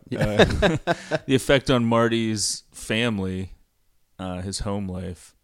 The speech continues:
Speaker 2: We've seen, you know, a lot of marital problems between himself and Maggie, played by Michelle Monaghan.
Speaker 1: Marty, uh, really in over his head with this whole family business.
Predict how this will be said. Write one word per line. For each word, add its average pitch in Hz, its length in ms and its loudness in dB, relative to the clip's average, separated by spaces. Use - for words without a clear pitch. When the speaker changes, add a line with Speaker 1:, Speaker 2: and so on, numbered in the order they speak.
Speaker 2:
We've 107 280 -8
seen, 104 600 -6
you 107 120 -8
know, 92 280 -4
a 101 60 -4
lot 95 360 -2
of 87 640 -10
marital 98 640 -2
problems 95 640 -4
between 95 480 -8
himself 92 580 -6
and 90 160 -8
Maggie, 92 600 -8
played 90 240 -6
by 90 340 -6
Michelle 95 340 -6
Monaghan. 95 520 -6
Speaker 1:
Marty, 139 500 2
uh, 131 140 4
really 147 380 4
in 147 100 4
over 135 240 4
his 117 160 0
head 113 420 4
with - 180 -12
this 101 240 -4
whole 98 360 -2
family 104 500 -2
business. 104 600 -4